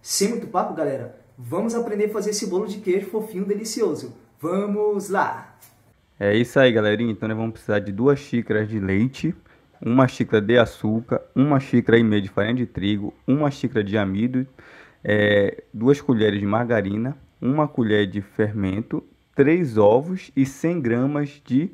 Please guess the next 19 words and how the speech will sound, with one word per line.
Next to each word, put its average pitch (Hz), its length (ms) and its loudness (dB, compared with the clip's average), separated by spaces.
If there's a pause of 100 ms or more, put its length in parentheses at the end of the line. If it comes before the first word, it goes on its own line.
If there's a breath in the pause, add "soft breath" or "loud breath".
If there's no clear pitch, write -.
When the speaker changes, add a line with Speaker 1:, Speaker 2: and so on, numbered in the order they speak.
(340 soft breath)
Speaker 2:
queijo 123 380 2
ralado, 98 560 0
pessoal. - 640 0 (280 loud breath)
Esses 107 220 -2
são 113 220 -4
os 113 40 -4
nossos 110 320 -4
ingredientes. 110 680 -4 (380 soft breath)
Esses 117 340 0
ingredientes, 120 480 0
pessoal, 117 320 -2
vão 107 100 -4
tá 104 160 -2
tudo 123 180 -4
na 135 100 0
descrição 127 560 -6
aqui 110 160 -8
do 135 120 0
vídeo. 98 400 -6